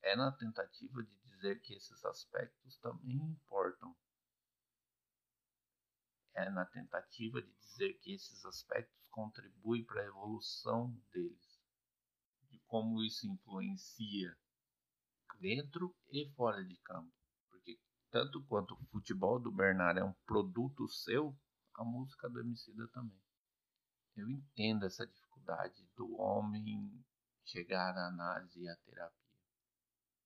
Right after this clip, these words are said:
A gente conhece algumas, é, algumas desculpas de que, "Ah, eu não preciso, o tempo cura,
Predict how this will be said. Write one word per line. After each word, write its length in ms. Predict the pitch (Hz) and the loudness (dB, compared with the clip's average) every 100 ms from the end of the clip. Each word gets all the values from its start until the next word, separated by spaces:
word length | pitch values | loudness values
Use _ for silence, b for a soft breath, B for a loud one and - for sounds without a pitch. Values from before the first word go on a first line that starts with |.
| _ _ _ _ _ _ _ _ _ _ _ _ _ _ _ _ | _ _ _ _ _ _ _ _ _ _ _ _ _ _ _ _
A 120 | - 117 | -16 -6
gente 320 | 135 165 - | -4 -4 -4
conhece 400 | - 143 139 139 | -2 0 0 0
algumas, 480 | 117 120 131 143 131 - _ _ _ - | -2 0 -2 -2 -4 -10 _ _ _ -10
é, 600 | - 98 90 90 82 - _ _ _ _ _ _ _ _ _ _ _ _ _ _ _ _ _ _ _ _ _ _ _ _ _ _ - | -4 -2 -2 -4 -6 -10 _ _ _ _ _ _ _ _ _ _ _ _ _ _ _ _ _ _ _ _ _ _ _ _ _ _ -6
algumas 540 | 82 - 104 113 110 | -6 -4 -2 0 0
desculpas 960 | - - - 113 113 120 - 107 104 101 - _ _ _ _ _ _ | -4 -12 -10 -4 -2 -2 0 2 2 0 -8 _ _ _ _ _ _
de 80 | - | -6
que, 280 | 143 165 - | -2 -2 -2
"Ah, 300 | 135 - 117 | 0 4 6
eu 100 | 113 | 6
não 160 | 127 | 4
preciso, 880 | 131 117 - - 113 151 147 131 127 131 131 - _ _ _ _ _ | 0 -6 -6 -2 2 4 4 2 2 2 2 -2 _ _ _ _ _
o 60 | _ - | _ -2
tempo 340 | 110 113 113 - | -2 -2 -10 -12
cura, 720 | 123 135 147 143 139 135 131 | -4 0 0 2 4 6 6